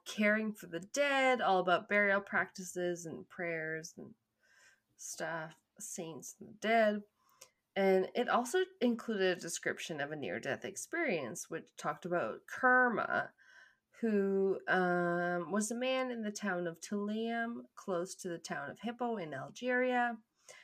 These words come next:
A poor member of the working class, Kerma became ill and lay unconscious and close to death for days. He saw deceased loved ones and people being judged by their deeds on earth, h-, and he was in paradise.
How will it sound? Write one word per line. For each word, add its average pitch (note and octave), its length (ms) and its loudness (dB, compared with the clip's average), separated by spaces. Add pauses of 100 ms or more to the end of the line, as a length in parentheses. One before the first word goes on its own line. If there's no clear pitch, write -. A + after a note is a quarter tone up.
(220)
A G#3+ 80 2
poor G#3 320 4
member C#3+ 380 -2
of G#2 140 0
the D#3 100 -6
working E3 400 -4
class, D#3+ 460 0
Kerma G#3 420 2
became F3+ 480 -4
ill B3+ 320 0
and F#3 160 -2
lay F#3+ 200 2
unconscious G#3+ 720 -4
and - 120 -20
close E3 240 -8
to F3 100 -4
death D3 380 -8
for F3 100 -6
days. G#3+ 760 -6 (1200)
He A#3+ 180 -4
saw C4 340 4
deceased B3+ 540 -2
loved F3 240 4
ones B2 300 -2
and D#3 100 -6
people - 320 -12
being E3+ 220 2
judged E3+ 340 2
by D#3 120 2
their D#3 140 -2
deeds D#3 320 -10
on C3 220 -2
earth, D3+ 520 4 (140)
h-, - 180 -14
and F#3 200 4
he G#3+ 100 0
was A#3+ 300 4
in A#3+ 140 -2
paradise. A#3 760 -2